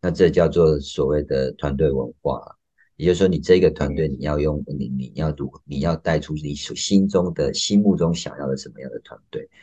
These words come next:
Speaker 1: 所以我觉得建立团队文化也要考虑。
Speaker 2: 嗯。
Speaker 1: 哦，所以我觉得总之哦，
Speaker 2: 嗯，是啊。
Speaker 1: 刚上任的前期哦，大家都需要，我觉得大家需要现在完成这一些的建立啊。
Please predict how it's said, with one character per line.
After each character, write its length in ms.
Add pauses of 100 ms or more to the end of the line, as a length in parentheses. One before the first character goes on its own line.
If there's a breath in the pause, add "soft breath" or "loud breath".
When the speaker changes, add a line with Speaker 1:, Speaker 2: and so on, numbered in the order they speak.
(180 soft breath)
Speaker 1:
所 140
以 20
我 60
觉 140
得 60
建 200
立 80
团 180
队 160
文 100
化 140
也 80
要 140
考 240 (120)
虑。 60
Speaker 2:
嗯。 40 (540 soft breath)
Speaker 1:
哦， 120
所 180
以 60
我 100
觉 120
得 40
总 220
之 200
哦， 180
Speaker 2:
嗯， 40
是 100
啊。 60
Speaker 1:
刚 460
上 320
任 160
的 80
前 280
期 340
哦， 260
大 80
家 60
都 180
需 280
要， 380 (360)
我 80
觉 80
得 80
大 100
家 80
需 140
要 80
现 160
在 80
完 200
成 160 (120)
这 140
一 60
些 360
的 240 (120)
建 220 (100)
立 220
啊。 100